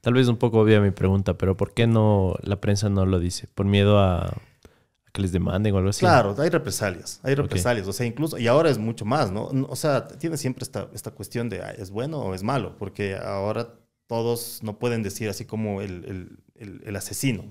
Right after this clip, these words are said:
Speaker 2: es como el presunto asesino.
Speaker 1: Mm.
Speaker 2: Y esto solamente es hasta que legalmente, en un juicio, pues, eh, la justicia diga, "Sí,
Speaker 1: Culpable.
Speaker 2: es culpable".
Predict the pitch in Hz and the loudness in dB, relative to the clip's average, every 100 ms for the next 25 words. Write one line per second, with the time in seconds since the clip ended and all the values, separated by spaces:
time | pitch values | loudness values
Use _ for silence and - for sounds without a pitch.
0 | 101 95 - - 104 - 92 - 127 143 | -14 -14 -12 -8 -8 -8 -8 -4 0 0
1 | 131 110 98 123 117 101 101 - 104 104 | 0 -4 -6 -4 -2 -4 -6 -10 0 2
2 | 98 117 127 - 131 110 110 110 113 113 | 4 4 2 -2 -2 0 2 0 0 0
3 | 107 101 113 107 - 117 120 - 107 - | -2 0 -2 -2 -2 0 0 0 -4 -2
4 | 110 117 110 98 95 113 127 131 110 - | -2 -2 -2 -4 -2 0 2 2 0 -2
5 | 101 135 - 92 107 - 151 147 - 98 | -4 -4 -10 -8 -6 -2 -2 -2 -2 -4
6 | - - _ _ _ _ - 110 117 117 | -4 -12 _ _ _ _ -2 0 2 -2
7 | - 120 101 98 92 95 98 92 120 - | -8 -6 -4 -4 -4 -2 -2 -2 -6 -2
8 | 143 139 110 107 110 113 - - - 123 | -2 0 0 0 0 -2 -4 -20 -8 -6
9 | - - - 92 - 113 117 - 104 - | -6 -10 -6 0 0 2 0 -2 -6 -6
10 | - | -14